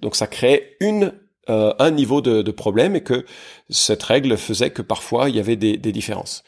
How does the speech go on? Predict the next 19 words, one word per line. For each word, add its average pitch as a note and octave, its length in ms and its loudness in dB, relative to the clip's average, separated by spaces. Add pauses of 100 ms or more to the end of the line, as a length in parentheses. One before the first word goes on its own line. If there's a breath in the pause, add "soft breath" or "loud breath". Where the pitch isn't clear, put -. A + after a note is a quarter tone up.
(520 loud breath)
Deuxièmement, D3+ 560 2
que D#3+ 140 -2
parfois - 420 0
le E3 80 2
règne D3 240 2
était A#2+ 220 -2
comptabilisé A2+ 720 -2
alors C#3+ 220 2
qu'un C3 140 -2
roi A#2+ 280 2
rival C#3+ 380 0
était E3 200 0
encore D3+ 260 0
au D#3 80 0
pouvoir, A2+ 640 -4 (500)
ce - 220 -2
qui, C#3 380 0
euh, G#2 80 0
décalait C3 840 2